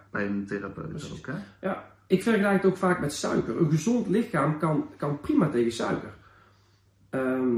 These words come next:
Speaker 2: en er is niks mis met af en toe een beetje suiker. Maar als je elke dag, eh, eh, cola drinkt en elke dag gebak eet en, en, eh, een koekje bij de koffie, eh, eh, ja, weet je, het, iedereen weet hopelijk dat suiker ook niet gezond is.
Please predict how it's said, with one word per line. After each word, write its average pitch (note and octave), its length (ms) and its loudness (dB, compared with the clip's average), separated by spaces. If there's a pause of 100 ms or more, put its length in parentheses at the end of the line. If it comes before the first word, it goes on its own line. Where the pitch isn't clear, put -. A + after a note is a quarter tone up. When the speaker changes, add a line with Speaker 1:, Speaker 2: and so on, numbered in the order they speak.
(160)
Speaker 2:
en E3 100 2
er C#3+ 60 2
is G#2+ 120 -4
niks F#2+ 180 -4
mis C4+ 200 6
met G3+ 120 2
af D#3+ 140 2
en B2+ 60 -4
toe B2 140 2
een A#2 60 0
beetje G#2+ 220 -4
suiker. G#2+ 380 -8
Maar D#3+ 100 4
als D#3+ 100 2
je - 80 2
elke F#3+ 340 6
dag, D#3+ 400 2
eh, C3+ 100 0 (240)
eh, A#2+ 60 0 (100)
cola F3+ 380 10
drinkt C#3 340 2
en B2 120 0
elke D3+ 280 2
dag C3 160 -2
gebak D3+ 400 0
eet C3 340 0
en, C3 280 -2
en, B2+ 260 -4
eh, B2 80 -2
een B2+ 200 -2
koekje E3+ 280 2
bij C#3+ 160 2
de - 100 -4
koffie, C3+ 600 -4
eh, B2+ 380 0
eh, B2 60 -4 (1120)
ja, D3 260 -4
weet D#3 160 0
je, - 340 0
het, - 260 -2 (360)
iedereen A3+ 380 12
weet F3+ 200 12
hopelijk D3+ 360 8
dat D#3+ 100 0
suiker D3 340 2
ook C3+ 120 4
niet D3 180 4
gezond G3+ 320 4
is. - 240 -12